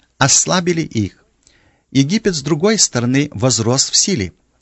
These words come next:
Халдейцы основали Нево-Вавилонскую империю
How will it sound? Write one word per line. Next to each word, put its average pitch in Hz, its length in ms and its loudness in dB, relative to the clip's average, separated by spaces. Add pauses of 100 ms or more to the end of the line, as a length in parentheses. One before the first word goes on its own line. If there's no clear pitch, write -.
(480)
Халдейцы 143 800 0
основали 143 720 0
Нево-Вавилонскую 135 1300 0
империю 113 580 0